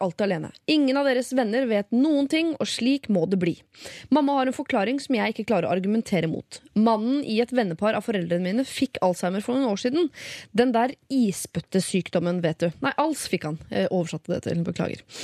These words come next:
Eh, alle parene, eh, i min foreldres vennekrets stilte opp for dem og tok godt vare på dette utsatte paret, helt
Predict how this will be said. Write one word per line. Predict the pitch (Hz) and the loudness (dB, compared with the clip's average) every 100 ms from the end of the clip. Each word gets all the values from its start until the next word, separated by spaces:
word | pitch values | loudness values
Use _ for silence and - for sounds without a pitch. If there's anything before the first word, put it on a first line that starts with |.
| - - - - | -10 -10 -16 -4
Eh, | - 196 185 190 | 0 2 2 2
alle | 359 277 | 2 2
parene, | 269 262 208 233 262 247 247 | 2 0 0 -2 -2 -2 -2
eh, | |
i | - 240 | 0 2
min | 254 226 226 | 4 2 0
foreldres | - 247 214 175 196 226 | -2 0 0 0 -4 -2
vennekrets | 247 220 165 247 - | 0 0 0 -4 -2
stilte | - 208 - | 0 0 0
opp | 160 233 | -2 0
for | |
dem | 269 311 | 0 -2
og | 269 | -2
tok | - - | -6 -8
godt | 285 - 269 | -10 -2 2
vare | 185 | 2
på | 170 202 | 0 -2
dette | 202 - | -2 -2
utsatte | 175 - 175 185 | -6 -4 -4 -2
paret, | 180 - 165 | -2 -4 -2
helt | - 226 240 | 0 0 -2